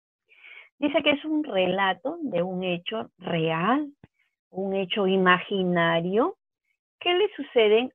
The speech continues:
a unos personajes. Es por eso que tú lo puedes crear, ¿no? Porque haces juego con tu imaginación, tu creatividad, ¿no? Bien, entonces ese es el concepto, relato de unos hechos reales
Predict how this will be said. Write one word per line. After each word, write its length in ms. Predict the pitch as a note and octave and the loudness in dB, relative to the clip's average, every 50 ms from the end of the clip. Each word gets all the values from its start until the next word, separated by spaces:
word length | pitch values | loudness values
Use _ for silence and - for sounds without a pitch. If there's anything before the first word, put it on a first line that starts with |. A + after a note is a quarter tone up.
| _ _ | _ _
a 100 | - F3 | -6 -4
unos 380 | E3+ F3+ F#3 F#3 F3+ F3+ F#3+ - - _ | -4 -2 -2 -2 -4 -4 -6 -8 -12 _
personajes. 720 | D3+ D3 C#3 - - G#2 B2+ A#2 - - - - _ _ _ _ _ _ | -10 -10 -10 -10 -12 -12 -10 -10 -10 -12 -16 -20 _ _ _ _ _ _
Es 100 | G3+ G#3+ | -20 -8
por 160 | _ B3 B3+ | _ -4 -4
eso 160 | D4 C#4+ D4+ | -4 -6 -8
que 120 | C#4+ C#4+ C4+ | -10 -10 -8
tú 120 | - G#3 | -6 -4
lo 180 | G3+ F#3+ F3 F3+ | -4 -4 -4 -4
puedes 320 | - G3 F#3 F3+ F3+ F3 E3+ _ _ | -4 -4 -2 -2 -4 -6 -8 _ _
crear, 540 | - D#3+ D#3 D3+ E3 F#3+ G#3 G3 E3+ - _ _ _ _ _ _ _ | -14 -12 -12 -8 -4 -2 0 0 0 -2 _ _ _ _ _ _ _
¿no? 260 | - E3+ A3 E4 F#4 _ _ _ _ _ | -10 -8 -8 -8 -10 _ _ _ _ _
Porque 280 | G#3 G3 G3 F3+ E3+ - - | -10 -8 -8 -8 -8 -4 -4
haces 320 | G#3+ A3 - - B3+ - - _ _ _ - _ - - - - - _ _ _ _ _ _ _ | -4 -4 -4 -8 -10 -10 -10 _ _ _ -20 _ -20 -20 -20 -20 -20 _ _ _ _ _ _ _
juego 420 | _ - - A#3+ A#3+ A#3 A#3 A#3+ A#3 | _ 6 10 12 12 12 12 10 8
con 300 | A3 G3 G3 G3+ G3+ F3 | 6 0 0 -2 -6 -4
tu 340 | - B3+ C4+ C#4+ D#4+ - _ _ | -2 0 0 0 -2 -4 _ _
imaginación, 1500 | - A3+ A3+ A3 G#3+ G#3 G3 F#3+ - - G3 F#3+ F#3 F3 F3 F3+ - - A3+ A3 A3 A3 A3 G3 E3+ D#3 D#3 D3 D3+ D3 _ _ _ _ G3 F3 _ _ | 4 6 6 6 6 6 4 2 0 -2 -2 0 0 0 -2 -2 -4 -4 0 2 4 4 4 4 2 -2 -4 -10 -16 -20 _ _ _ _ -20 -20 _ _
tu 140 | A#3+ A3 F3+ | -6 -2 4
creatividad, 1120 | - G#3+ G3+ G3+ G3+ F#3+ F#3 F3+ - F#3+ F#3 F3 F3+ F3+ F#3 F#3+ G#3+ G#3+ G#3 F#3 F3+ _ _ D3+ D3 D3+ | 6 6 8 8 6 4 4 2 0 0 2 2 4 4 6 8 8 8 8 6 2 _ _ -18 -16 -16
¿no? 380 | D#3+ D#3 E3 E3+ G3+ C4 C#4+ C#4+ _ _ _ _ _ _ _ _ _ | -12 -10 -8 -8 -8 -8 -12 -14 _ _ _ _ _ _ _ _ _
Bien, 540 | - E3+ F#3 G3 F#3+ F3 D#3 C#3 A2+ - _ _ | -8 -4 4 6 8 8 8 4 -2 -14 _ _
entonces 380 | - G#3+ G#3+ C4+ B3 B3+ C#4 - _ _ | -14 -6 -6 -4 -4 -4 -6 -8 _ _
ese 200 | D4 E4 D#4+ E4+ | -2 0 0 0
es 80 | D#4+ C#4+ | 2 2
el 120 | C4 A3+ | 0 0
concepto, 500 | - G#3+ G3 F3+ F3 D3+ F#3 _ _ _ _ _ _ | 0 -4 -6 -6 -8 -10 -10 _ _ _ _ _ _
relato 680 | - G3+ G3 F3 F3 F3 F#3+ F#3+ G3+ A3+ - C4+ B3+ | -4 0 2 2 2 2 2 2 2 0 0 0 0
de 120 | A3 F3+ | 0 0
unos 220 | F3+ F#3 F3+ E3+ - - | 0 -2 -6 -8 -8 -8
hechos 320 | E3+ E3 - - G3 G3+ | -10 -10 -10 -12 -12 -4
reales 680 | A#3 C4 C4+ C#4 C#4 C4+ C4+ C4 B3+ C4 C#4+ D4+ D4 | -2 2 4 6 8 8 8 6 6 4 2 0 -4